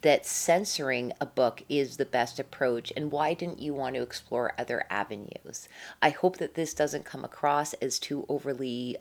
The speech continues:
offensive. I am certainly not casting any judgment.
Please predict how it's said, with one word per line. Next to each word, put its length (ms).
offensive. 840
I 80
am 120
certainly 540
not 240
casting 560
any 240
judgment. 580